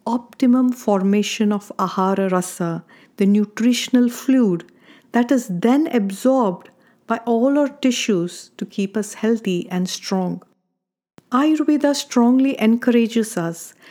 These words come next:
that every meal we eat should be freshly made, warm, and unctuous in nature.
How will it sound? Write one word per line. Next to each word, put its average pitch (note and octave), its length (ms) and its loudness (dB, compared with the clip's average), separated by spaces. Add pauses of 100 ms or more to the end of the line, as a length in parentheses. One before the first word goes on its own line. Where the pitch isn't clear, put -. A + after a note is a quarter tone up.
(140)
that B3 240 -4
every C#4 480 2
meal B3 460 4
we A#3 240 0
eat A#3+ 420 0 (300)
should F#3+ 380 -4
be G3+ 120 0
freshly G3 640 -2
made, G#3+ 400 0 (540)
warm, G#3 640 4 (380)
and A#3 340 2
unctuous C4 920 0
in G3+ 200 0
nature. G3 520 -2